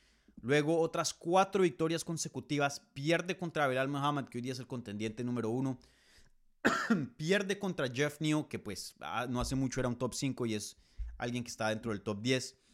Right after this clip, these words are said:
Gana contra Rafael Dos Anjos, ex campeón, y ahora pierde contra Buckley. Est-, esta derrota sí se siente distinta al, al resto. Ya no es alguien de, de la pura élite. Em, no sé, no sé qué vaya a pasar con, con, con Vicente.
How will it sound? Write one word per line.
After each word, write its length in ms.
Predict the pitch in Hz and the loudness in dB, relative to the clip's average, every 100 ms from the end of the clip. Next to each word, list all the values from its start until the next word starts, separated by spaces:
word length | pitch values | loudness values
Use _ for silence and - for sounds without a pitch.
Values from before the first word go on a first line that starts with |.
| - _ - _ _ _ _ _ _ | -20 _ -20 _ _ _ _ _ _
Gana 400 | 110 110 170 214 | -8 8 8 8
contra 300 | 208 196 175 | 2 -4 -2
Rafael 380 | 151 156 143 156 | 0 0 0 -2
Dos 140 | 151 165 | 0 0
Anjos, 300 | 156 156 - | 0 -2 -8
ex 160 | 104 | -6
campeón, 400 | - 113 - 135 | -4 -4 -2 -4
y 140 | 127 123 | -2 0
ahora 240 | 131 127 | 0 -2
pierde 420 | 143 147 139 143 | -4 -4 -4 -8
contra 360 | - 131 120 104 | -6 -6 -4 -6
Buckley. 500 | 98 135 135 98 92 | 0 -2 -2 -10 -8
Est-, 280 | 156 170 - | -6 -6 -6
esta 340 | 190 196 - 208 | -8 -6 0 2
derrota 340 | 160 170 160 | 2 0 -4
sí 140 | 147 147 | -6 -6
se 100 | 139 | -6
siente 300 | 160 147 139 | -6 -4 -4
distinta 580 | 113 135 131 139 135 | -4 -4 -4 0 2
al, 160 | 110 101 | 0 -2
al 140 | - 95 | -8 -6
resto. 460 | 113 113 - 76 - _ _ _ | -4 -4 -6 -16 -20 _ _ _
Ya 160 | 123 | 0
no 80 | 139 | 2
es 120 | 151 | 2
alguien 400 | 160 156 139 139 | 2 2 2 0
de, 160 | 135 117 | 2 0
de 160 | 101 107 | 0 -2
la 180 | 98 | -2
pura 260 | - 135 131 | -2 0 2
élite. 400 | 123 107 - 78 - _ _ - - - - | 2 0 -6 -14 -18 _ _ -20 -20 -20 -4
Em, 800 | 104 110 113 113 110 110 110 110 _ _ _ _ _ _ _ _ _ | 0 2 2 0 0 -2 -4 -6 _ _ _ _ _ _ _ _ _
no 160 | 123 151 | -2 0
sé, 240 | 147 131 - | 0 -2 -4
no 120 | 143 | -4
sé 120 | 156 | -2
qué 80 | 165 | 2
vaya 180 | 156 156 | 2 2
a 20 | |
pasar 260 | 135 127 123 | 0 -2 0
con, 240 | 143 139 | 0 -2
con, 460 | - 131 117 104 - | -2 -2 -2 -4 -6
con 180 | 110 110 | -6 -4
Vicente. 640 | 107 151 147 135 165 | -2 -2 -2 -2 -6